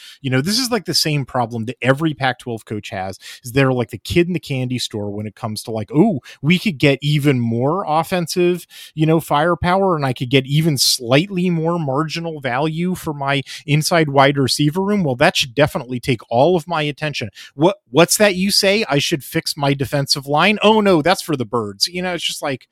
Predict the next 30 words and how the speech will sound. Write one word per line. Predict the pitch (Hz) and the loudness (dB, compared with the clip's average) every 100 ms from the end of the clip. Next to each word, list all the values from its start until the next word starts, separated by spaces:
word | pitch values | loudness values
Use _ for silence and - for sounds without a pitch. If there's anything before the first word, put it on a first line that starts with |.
| - - - | -20 -20 -12
Jesus | - 107 - 101 | -10 -6 -6 -6
Christ, | - 101 98 - | -10 -12 -12 -12
guys. | 95 95 104 - - - | -12 -10 -12 -12 -18 -16
Anyway, | 220 190 135 107 104 - - _ - - | -8 -6 -6 -10 -14 -18 -20 _ -20 -10
so | 214 | -2
that's | 247 262 | 0 0
all, | 240 185 | -2 -4
that's | 147 240 - | -4 -4 -2
all | 190 | -2
what | 139 | -2
happens. | 117 113 107 98 - | -4 -6 -6 -12 -8
Bryant | 165 127 185 233 240 | -8 -6 -2 -2 -2
has | 143 151 131 | -2 -2 -2
a | |
fantastic | - 139 123 147 151 202 - | -8 -8 -4 -4 -2 -6 -6
twenty | 165 156 | -6 -6
twenty-one | - 160 143 143 131 | -6 -6 -4 -4 -4
season, | - 117 117 117 | -4 -4 -4 -4
and | 113 | -2
Lincoln | 113 120 | -4 -6
Riley | 107 107 107 | -6 -4 -6
pushes | 110 104 101 | -8 -10 -10
him | 101 | -10
out | 98 _ | -12 _
the | |
door, | - - _ _ _ _ _ | -20 -20 _ _ _ _ _
which | 139 127 | -8 -6
is | 127 | -4
just | 139 - | -6 -2
like, | 127 113 - | -2 -2 -6